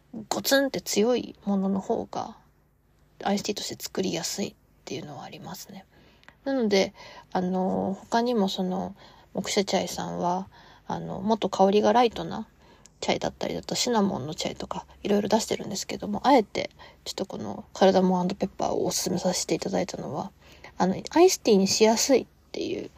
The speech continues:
その、アイスティーにした時に香りだったり、味の、が薄まったりするっていう感覚が少しでも減るっていうのがあるので、こちらをおすすめさせていただきました。あの、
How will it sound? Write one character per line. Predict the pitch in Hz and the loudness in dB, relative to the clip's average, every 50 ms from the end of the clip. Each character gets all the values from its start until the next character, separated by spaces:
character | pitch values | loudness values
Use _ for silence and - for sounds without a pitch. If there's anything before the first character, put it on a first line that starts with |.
| - - - - - - - - - - | -16 -16 -16 -16 -18 -20 -20 -20 -20 -12
そ | - - 208 | -4 0 2
の、 | 190 185 185 190 202 202 | 2 2 2 0 -2 0
ア | - 285 | 0 0
イ | 302 | 0
ス | |
テ | - - | 2 2
ィ | |
ー | 285 | 0
に | 247 | 2
し | 226 | 0
た | - - | 0 0
時 | - 311 294 - 269 | 0 0 2 2 0
に | 269 285 311 302 294 294 | 0 2 2 0 0 -2
香 | - - 240 226 240 247 | 0 2 2 4 4 4
り | 247 247 | 2 2
だ | 262 254 | 2 0
っ | 247 | -2
た | - - - 240 | -2 -2 -2 0
り、 | 247 262 269 262 262 - - - - - - | 2 2 2 2 0 -2 -6 -18 -20 -6 0
味 | - 208 208 226 226 | 2 2 4 4 2
の、 | 226 220 - - | 2 0 0 0
が | - 226 - | 2 2 2
薄 | - 208 - - | 2 0 0 2
ま | 220 220 220 | 2 2 2
っ | 214 | 0
た | - - - | 0 0 2
り | 226 208 | 2 2
す | - - | 2 0
る | 214 226 | 0 0
っ | 202 | 0
て | - _ - - 202 | -2 _ 0 2 2
い | 202 | 2
う | 202 | 2
感 | 196 - - 196 202 | 0 -4 -4 -4 -4
覚 | - 202 - 220 226 | -4 -6 -4 -2 0
が | 220 254 254 254 - - - | 2 2 2 2 0 -6 -16
少 | - - - - | -16 -10 -4 -4
し | 294 - | -4 -2
で | - - - | -2 -2 -2
も | - 202 | -2 -2
減 | 190 - 196 | -2 -2 0
る | 196 196 | 0 0
っ | - - - _ _ _ _ _ _ _ | -2 -4 -8 _ _ _ _ _ _ _
て | - - - | -4 -4 -2
い | - - - - - | -4 -4 -6 -6 -8
う | - - - - - - - - - - | -10 -12 -14 -14 -14 -14 -16 -16 -10 -4
の | - 208 | 0 0
が | 196 - 196 202 | 2 2 2 2
あ | 220 | 4
る | 220 214 208 | 4 4 2
の | 208 226 240 | 2 0 0
で、 | - 277 269 254 | 2 2 2 2
こ | 233 - - | 0 -2 -4
ち | 196 - - - | -4 -4 -4 -6
ら | - - | -6 -6
を | - - | -6 -8
お | 190 | -8
す | - | -10
す | - - - - 196 | -10 -10 -8 -10 -10
め | 180 | -10
さ | 180 - 185 | -10 -10 -10
せ | - | -10
て | - - | -10 -12
い | - | -12
た | - - | -10 -8
だ | - 175 | -8 -8
き | - - 196 | -6 -4 -2
ま | 185 185 | 0 0
し | 185 - | 0 -2
た。 | - - 202 208 - _ _ _ _ _ _ _ _ _ _ _ _ _ _ _ _ - - | -2 -6 -8 -10 -10 _ _ _ _ _ _ _ _ _ _ _ _ _ _ _ _ -12 -6
あ | - - 180 | -4 -2 0
の、 | 180 175 170 185 180 170 170 - - 143 131 - - | 0 0 -2 -4 -6 -10 -14 -18 -18 -16 -16 -18 -20